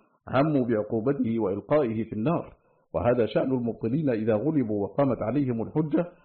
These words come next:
هموا بالعقوبة، كما قال فرعون لموسى عليه الصلاة والسلام: "وقد أقام عليه الحجة لئن اتخذت إلها غيري لأجعلنك من المسجونين".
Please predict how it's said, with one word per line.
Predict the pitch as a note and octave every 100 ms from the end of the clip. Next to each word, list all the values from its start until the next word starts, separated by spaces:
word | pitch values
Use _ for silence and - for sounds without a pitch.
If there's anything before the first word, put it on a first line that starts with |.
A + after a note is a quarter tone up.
| - -
هموا | B2+ D#3 C3+ A2+
بالعقوبة، | G#2+ A2 A2 E3+ B2
كما | - F#2+ G2+ G2+
قال | - D#3 C3 A2
فرعون | G#2+ G#2 C#3+ B2 A2+
لموسى | C#3+ D3 G#2+
عليه | G2+ C3 A2+
الصلاة | - A#2 C3 -
والسلام: | G#2+ - B2+ D3+ E3 D#3+ - _ -
"وقد | - A#2+ -
أقام | G#2 C#3+ B2
عليه | G2+ B2+ B2+
الحجة | G2+ B2 D3+ D3 C#3+
لئن | A2+ A2+ A#2
اتخذت | - A2 D3 C3+ G#2+
إلها | A#2 C#3 C#3
غيري | A2 A#2+ D3 A#2
لأجعلنك | G#2+ A2+ A#2 A#2+ C3+ A#2 A2
من | B2+
المسجونين". | A#2+ A#2+ C#3 F#2+ B2+ B2+ A#2+ D3+ D#3+ G2